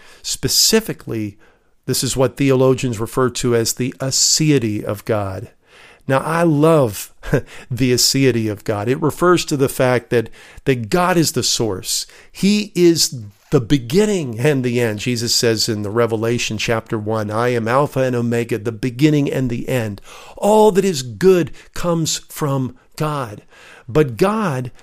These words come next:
derives no good from anyone else. He is the source of all that is good, and he is not dependent upon anyone else.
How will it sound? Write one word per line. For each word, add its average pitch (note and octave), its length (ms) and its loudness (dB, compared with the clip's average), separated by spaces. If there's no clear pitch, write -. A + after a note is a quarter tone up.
derives B2+ 640 2
no C#3 400 2
good G#2+ 440 -2
from B2 300 -2
anyone A#2 400 0
else. G2 380 -4
He G#3+ 380 0
is D#3 160 2
the D#3 120 0
source - 880 0
of B2 200 2
all B2+ 300 4
that A2 120 -2
is G#2+ 200 -2
good, G2+ 340 -6
and C#3+ 160 2
he A#3 200 0
is A3+ 140 0
not G#3 320 -4
dependent G3 920 0
upon A#2+ 500 -2
anyone A#2 460 0
else. G2+ 420 -6